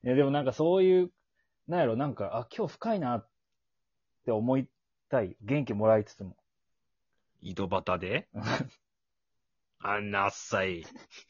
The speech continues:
Speaker 2: 浅いので？
Speaker 1: そうか？いや、そうかな。
Speaker 2: いやいや。
Speaker 1: そうは思うけど。
Speaker 2: 井戸端って深いか、そもそもが。
Speaker 1: いや、深みもある時もあるよ。けど、今日はなんかその元気も欲しいけ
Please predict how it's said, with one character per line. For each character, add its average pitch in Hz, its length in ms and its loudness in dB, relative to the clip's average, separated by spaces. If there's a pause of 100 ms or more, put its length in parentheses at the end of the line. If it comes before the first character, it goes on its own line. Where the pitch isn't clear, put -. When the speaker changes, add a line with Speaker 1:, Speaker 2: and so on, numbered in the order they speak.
(960)
Speaker 2:
浅 113 560 2
い 101 100 0
の 98 140 -2
で？ 107 240 0
Speaker 1:
そ - 400 2 (100)
う - 60 6
か？ 101 320 2
い - 20 8
や、 165 80 8 (100)
そ - 240 -4
う 285 40 0
か 107 160 -2
な。 95 80 -4 (800)
Speaker 2:
い 120 100 -6
や 107 140 -2
い 87 80 -8
や。 85 60 -16 (340)
Speaker 1:
そ 135 120 -4
う 160 60 2
は 202 60 2
思 247 80 2
う 269 40 4
け - 0 -
ど。 - 0 -
Speaker 2:
井 - 0 -
戸 247 40 -4
端 320 80 2
っ - 20 0 (120)
て 185 60 -6
深 - 300 -2
い 392 100 4
か、 - 140 -10
そ - 140 -6
も 104 160 0
そ - 100 -4
も 98 160 -2
が。 92 220 -2
Speaker 1:
い - 20 2
や、 127 80 2
深 - 240 6
み 240 120 8
も 226 120 12
あ 214 80 12
る 190 80 12
時 117 180 0
も 110 120 4
あ 117 40 2
る 104 60 2
よ。 78 160 -4 (1600)
け 160 140 2
ど、 117 280 0
今 220 120 12
日 202 60 10
は 156 180 12
な 135 100 4
ん 123 80 -2
か 117 100 2
そ 117 120 -4
の 110 100 0
元 175 240 0
気 147 100 -2
も 110 120 0
欲 110 100 -8
し 131 140 -4
い 104 60 -6
け 104 360 0